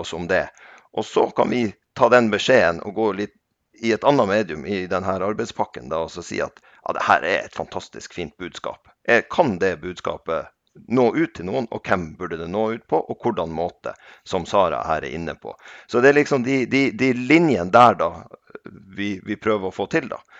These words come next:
Og, og at jeg, for når vi som forskere begynner å snakke om noe, så begynner man fort å tenke, «Ja, nå snakker jeg til den, og nå er det den.» Man sier det litt annerledes, men hvis du bare kan fortelle om saken din,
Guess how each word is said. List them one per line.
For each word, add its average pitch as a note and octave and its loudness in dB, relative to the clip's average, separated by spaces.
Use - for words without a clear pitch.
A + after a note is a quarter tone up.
Og, G#2+ 4
og F#2+ 0
at - -8
jeg, A2+ 0
for A2+ -2
når G#2 -4
vi A#2 -4
som B2+ 2
forskere B2 2
begynner F#2+ -2
å - -10
snakke C3 -2
om C#2+ -6
noe, D#2+ -10
så G2+ -10
begynner G2 -2
man F#2 -6
fort G#2+ -10
å E2 -10
tenke, F2+ -4
«Ja, F#2 0
nå F2+ -4
snakker E2 -6
jeg D#2 -8
til E2 -6
den, A2+ 0
og E2 -8
nå F2 -12
er D#2+ -14
det E2 -8
den.» G#2+ 0
Man D#2+ -10
sier F2+ -4
det F2 -6
litt E2+ -6
annerledes, E2 -2
men G#2+ -2
hvis A2+ -10
du A2+ -10
bare - -2
kan A2+ -4
fortelle B2+ -2
om G#2+ -4
saken - -4
din, - -20